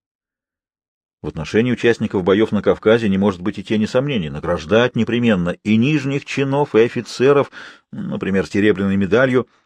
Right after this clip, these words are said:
Нельзя забыть про чиновников и священнослужителей. Они принесли немалую пользу и наравне с военными чинами делили все тяготы.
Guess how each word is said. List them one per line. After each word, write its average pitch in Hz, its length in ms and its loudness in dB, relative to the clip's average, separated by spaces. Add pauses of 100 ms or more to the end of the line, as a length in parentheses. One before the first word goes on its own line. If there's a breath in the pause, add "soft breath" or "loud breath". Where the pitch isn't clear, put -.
(240)
Нельзя 101 380 2
забыть 101 280 2
про 95 120 -2
чиновников 107 760 2
и - 100 -8
священнослужителей. 104 1120 -2 (400)
Они 92 280 0
принесли 104 440 0
немалую 104 360 2
пользу 127 380 -2
и - 260 -4
наравне 117 380 2
с - 100 -10
военными 135 520 -2
чинами 127 420 -2
делили 113 360 -2
все - 180 -8
тяготы. 104 480 0